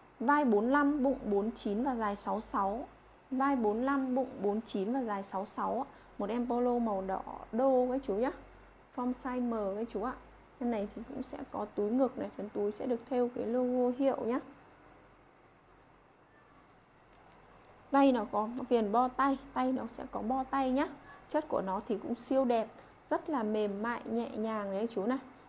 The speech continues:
Đó, em zoom cận chất các chú mình có thể quan sát được đúng không ạ? Cái tông màu đỏ đô cũng rất là sang, rất là lịch sự và sang. Em này thì cũng không có xẻ vạt hai bên. Một em tác mác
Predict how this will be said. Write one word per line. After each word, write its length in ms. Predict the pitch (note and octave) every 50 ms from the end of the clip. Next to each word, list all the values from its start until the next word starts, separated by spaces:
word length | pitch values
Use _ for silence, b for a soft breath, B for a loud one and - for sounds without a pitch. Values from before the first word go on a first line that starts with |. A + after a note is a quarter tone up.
| - -
Đó, 80 | F#3+
em 160 | F#3+ G#3+ A3+
zoom 220 | A3 A#3+ A#3 A3+ A3
cận 180 | A3 - - -
chất 200 | - - C4+ C#4 -
các 100 | - A#3+ -
chú 60 | G3
mình 160 | G#3 A#3 G#3+
có 80 | F#3+ A#3
thể 140 | - - - -
quan 180 | - A#3+ A#3+
sát 300 | A#3+ - D4 C#4+ D4 C#4+
được 160 | A#3 A#3+ G#3+ A3 -
đúng 160 | G3 G3 G#3
không 20 |
ạ? 340 | A#3+ C4 - - - B B B B B B B - -
Cái 80 | G#3
tông 240 | - A#3+ B3+ B3+ B3
màu 160 | A#3 A3 G#3
đỏ 180 | G#3 G3+ G3 -
đô 340 | - G#3+ A#3+ B3 A#3+ A#3+ B3+ B3 -
cũng 100 | C4+ B3+
rất 200 | C#4+ E4 - -
là 100 | D4+ A#3+
sang, 400 | - - - C4+ C4+ C4 B3+ B3 - - - - -
rất 120 | - D#4 G4+
là 80 | E4+
lịch 220 | C4+ G#3 G#3 G#3 -
sự 340 | - - C4 A#3+ - -
và 120 | G#3 G#3 G3+
sang. 380 | - - B3+ B3+ C4 C4+ B3+ B3+ - - - - - - - - - - - - - - - - -
Em 180 | A#3 B3 B3+
này 100 | A#3+ A#3
thì 160 | A#3+ A3+ F#3+ - -
cũng 140 | - B3
không 200 | - - D4 C4+
có 180 | C4 - G3 A3
xẻ 260 | A3+ - C#4+ A3 - - -
vạt 160 | A3 G#3+ G#3+ - -
hai 160 | - C4+ C4 B3+
bên. 280 | C4+ B3 C4 C4 C4 A#3+ - - - - - - - - - -
Một 140 | B3+ G3+ -
em 180 | - A#3+ B3 B3
tác 300 | - C#4+ D4+ D4 - D4+
mác 140 | D4 D#4